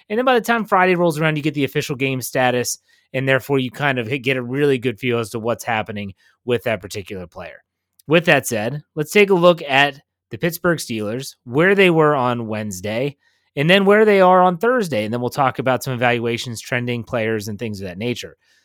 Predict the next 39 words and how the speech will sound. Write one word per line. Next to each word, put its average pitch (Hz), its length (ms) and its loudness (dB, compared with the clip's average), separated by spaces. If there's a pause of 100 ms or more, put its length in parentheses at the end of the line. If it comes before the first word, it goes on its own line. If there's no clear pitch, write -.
(320)
Just 240 220 4
to 214 60 0
recap, 180 480 4
on 143 160 0
Wednesday, 147 440 0
the 120 80 -2
following 160 480 2
players 135 400 2
did 135 160 -4
not 131 200 0
practice, 131 460 -2
but 127 140 -2
it - 20 -2
was 117 180 -6
not 131 300 -2
injury 123 280 -4
related. 113 400 -4
They 113 120 -2
got 120 280 0
the 117 60 -8
day 98 200 -6
off. 123 340 2 (420)
That 185 120 2
was 165 120 2
Marquise 165 400 2
Pouncey, 151 420 0
David 143 280 2
DeCastro, 139 520 -2
Alejandro 127 600 0
Villanueva, 120 720 -2
Eric, 156 400 0
Eric 160 340 0
Ebron, 135 380 -2
st-, - 260 -12
and 120 120 -6
Stephon 104 560 -8
Tuitt. 160 320 0 (680)
Juju 180 300 2
Smith, 160 240 -4